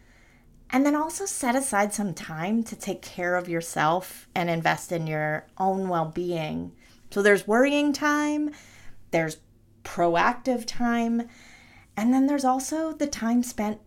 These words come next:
being a human and moving your body, seeing loved ones, engaging in a hobby, the things that are gonna make you feel good about yourself so that you're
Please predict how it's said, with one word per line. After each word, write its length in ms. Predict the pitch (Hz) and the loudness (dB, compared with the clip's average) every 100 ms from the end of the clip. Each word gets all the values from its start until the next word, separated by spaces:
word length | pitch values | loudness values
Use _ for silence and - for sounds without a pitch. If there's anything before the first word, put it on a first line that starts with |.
| - - | -20 -18
being 360 | - 170 214 240 | -8 -2 2 4
a 40 | |
human 760 | 233 - 175 220 240 156 147 147 - | 2 -2 0 2 2 0 -4 -6 -6
and 340 | 160 160 156 - | -6 -6 -8 -6
moving 360 | 190 208 233 | -4 0 0
your 100 | 214 | 0
body, 640 | 175 170 196 202 196 190 - _ - | -2 -2 -4 -6 -6 -10 -14 _ -18
seeing 500 | - 190 214 220 220 | -6 0 2 4 4
loved 340 | 208 202 202 | 2 0 -2
ones, 680 | 196 196 196 196 196 190 - - - | -2 0 0 -2 -6 -8 -12 -8 0
engaging 520 | 262 254 262 277 285 | 2 4 2 2 2
in 100 | 277 | 2
a 60 | 247 | 0
hobby, 640 | - - 202 196 208 208 | -4 -8 -8 -6 -6 -6
the 180 | 202 214 | -6 -8
things 400 | - 226 254 285 | -4 0 0 0
that 100 | 320 | -4
are 60 | |
gonna 280 | 302 226 214 | -4 -2 -2
make 400 | 196 180 175 170 | -2 -2 -4 -6
you 120 | 165 | -10
feel 400 | 165 - 165 165 160 | -8 -8 -2 -2 -4
good 180 | - 147 | -4 -2
about 340 | 165 220 233 233 | -2 -2 -4 -4
yourself 540 | 240 - 240 240 233 | -6 -4 -2 -2 -4
so 180 | - 180 | -8 -4
that 200 | 175 170 | -4 -2
you're 480 | 165 160 165 165 | -2 0 0 -2